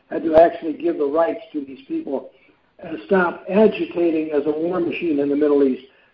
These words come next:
So this is really what our efforts are all about. We're a pro-peace organization. We are not really a pro-Palestinian organization, though in my own case,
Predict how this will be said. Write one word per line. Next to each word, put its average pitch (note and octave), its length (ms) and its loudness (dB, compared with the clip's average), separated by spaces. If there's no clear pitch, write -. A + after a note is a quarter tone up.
So F#3 80 2
this A#3 160 4
is G#3+ 200 0
really G3+ 300 6
what F3 160 -2
our F3+ 340 -8
efforts F3 340 -4
are E3+ 100 -6
all E3 160 -4
about. E3 280 -6
We're D#3 180 0
a D#3 40 -4
pro-peace G#3 760 -2
organization. D3+ 840 -8
We E3+ 120 0
are F3 140 4
not G3 420 2
really F3+ 560 4
a D3+ 280 -2
pro-Palestinian F#3 1000 0
organization, D#3+ 840 -4
though F3+ 180 0
in F3 80 0
my E3 160 2
own G3+ 240 2
case, E3 300 -4